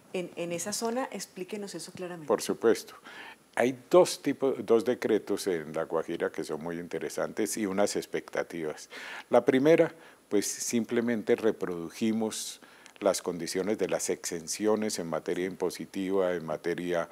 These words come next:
Speaker 2: de acceso por parte de los operadores turísticos de La Guajira, que son fundamentalmente guayús,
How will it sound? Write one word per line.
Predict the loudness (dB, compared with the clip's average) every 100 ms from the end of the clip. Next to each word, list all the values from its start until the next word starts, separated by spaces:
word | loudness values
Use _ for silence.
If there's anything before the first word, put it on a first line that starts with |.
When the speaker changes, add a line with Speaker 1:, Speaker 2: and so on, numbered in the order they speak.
| -14 -16 -18 _
Speaker 2:
de | 2
acceso | 2 2 2 2 2 -6 -10 -20 -20 _
por | -2 2
parte | 2 2 2 0
de | 2 -2 0
los | -2 -4
operadores | -4 0 0 0 -2 -2
turísticos | -4 -6 -6 -6 -6 -6
de | -2
La | -2
Guajira, | 0 -2 -2 -4 -2
que | -4
son | -8
fundamentalmente | -6 -4 -4 -4 -2 0 0 -2 -2 -4
guayús, | 2 2 2 -4 -6